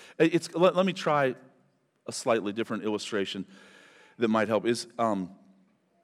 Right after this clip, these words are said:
with new drivers a lot of times, anybody working on getting their license in here? Any fifteen, sixteen-year-olds? Yes. <laughs> You, you're not old enough to reach the pedal down there. Um,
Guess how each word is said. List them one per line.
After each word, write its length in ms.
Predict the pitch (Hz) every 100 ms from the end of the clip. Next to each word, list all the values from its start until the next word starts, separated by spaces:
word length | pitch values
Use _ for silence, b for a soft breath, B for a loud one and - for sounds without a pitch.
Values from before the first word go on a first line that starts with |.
| - _ 110
with 260 | 135 131
new 220 | 120 165
drivers 560 | 160 113 104 127 143 143
a 60 | 139
lot 180 | 147
of 60 | 143
times, 520 | 151 143 147 147 - -
anybody 400 | 170 165 165 165
working 380 | 131 156 156 156
on 140 | 143
getting 260 | 143 151 139
their 340 | 135 127 123 - _ _ _ _ _
license 400 | 131 131 135 131
in 100 | 127
here? 300 | 127 123 127 139 -
Any 160 | 117 113 - -
fifteen, 340 | 117 - 113
sixteen-year-olds? 640 | 110 120 - 110 110 110 113
Yes. 560 | 113 - - - - -
<laughs> 40 | - - - - - - _ - - B B B B B
You, 140 | - 165
you're 160 | 151
not 160 | 175 151
old 160 | 131
enough 220 | 120 110 -
to 100 | 113
reach 220 | 104 -
the 60 |
pedal 280 | 101 95 98 -
down 100 | 90
there. 140 | 90
Um, 200 | 104 101